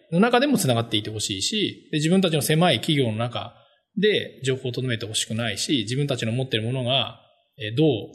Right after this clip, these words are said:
つ-、社会に通用するのか、もしくは今使ってるものが実は社-、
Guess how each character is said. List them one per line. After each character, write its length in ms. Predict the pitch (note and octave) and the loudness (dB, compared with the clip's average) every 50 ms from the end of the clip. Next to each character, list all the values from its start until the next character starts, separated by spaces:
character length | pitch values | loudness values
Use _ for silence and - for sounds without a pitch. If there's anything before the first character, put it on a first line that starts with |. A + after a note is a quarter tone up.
| - - | -16 -12
つ-、 160 | - - F3+ | -8 -8 -6
社 160 | F3+ - D3 | -4 -4 -2
会 140 | - C3 G#2+ | -2 -2 -2
に 80 | G#2 G2+ | -2 -4
通 160 | - C3+ A2+ | -2 -2 0
用 100 | G2 F#2 | -2 -2
す 100 | - - | -2 -4
る 100 | A2+ G#2+ | -4 -4
の 100 | F#2+ F#2 | -6 -4
か、 240 | - C#3+ D3 D3 - - _ _ _ _ _ _ - | -4 -4 -4 -6 -10 -20 _ _ _ _ _ _ -4
も 80 | D#3 | -4
し 80 | D3 - | -2 0
く 40 | - | 2
は 60 | C3+ | 2
今 180 | E3 E3 C#3 C3 | 2 4 2 2
使 120 | - - - | 0 0 0
っ 100 | D3+ D3+ | 0 2
て 100 | - C#3+ | 2 2
る 60 | C#3+ | 2
も 120 | C#3 C#3+ | 4 2
の 80 | D3 C#3+ | 2 2
が 240 | C3 B2+ A#2+ G#2+ G#2 | 2 2 2 0 0
実 240 | A#2 B2+ C3+ - E3 | -2 -4 0 0 0
は 60 | B2 | 2
社-、 260 | - - E3+ E3+ - | 2 2 2 0 -2